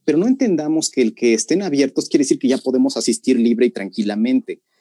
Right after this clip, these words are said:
Creo que lo más lejano a eso es pensar que, que son lugares seguros. Finalmente, como señalaron en más de una ocasión en esta ocasión,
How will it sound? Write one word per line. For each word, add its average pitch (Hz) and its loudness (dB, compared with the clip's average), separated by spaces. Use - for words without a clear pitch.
Creo 202 2
que 269 -2
lo 170 4
más 139 2
lejano 143 -2
a 117 -4
eso 160 -2
es 147 -4
pensar 139 -4
que, 135 0
que 110 2
son 143 0
lugares 131 0
seguros. 127 0
Finalmente, 226 2
como 113 0
señalaron 127 0
en 110 0
más 120 -4
de 135 -2
una 131 0
ocasión 120 -8
en 113 -2
esta 110 -10
ocasión, 113 -4